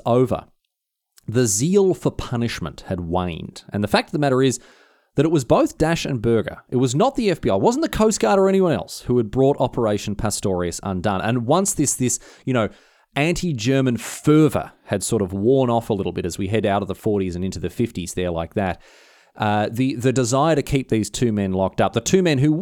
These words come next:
more or less were single-handedly responsible for the failure of Operation Pastorius,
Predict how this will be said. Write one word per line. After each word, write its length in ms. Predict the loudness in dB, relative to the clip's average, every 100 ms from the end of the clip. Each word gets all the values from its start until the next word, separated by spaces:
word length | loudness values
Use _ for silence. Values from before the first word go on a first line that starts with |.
| -6 -2
more 180 | 4 4
or 60 |
less 180 | 4 2
were 60 | 0
single-handedly 800 | 2 2 0 0 0 0 0 0
responsible 640 | -2 0 -2 -2 -6 -6
for 200 | -4 -4
the 80 | -4
failure 380 | -2 -2 -2 -4
of 80 |
Operation 480 | -4 -4 -4 -4 -6
Pastorius, 680 | -8 -6 -4 -4 -2 -4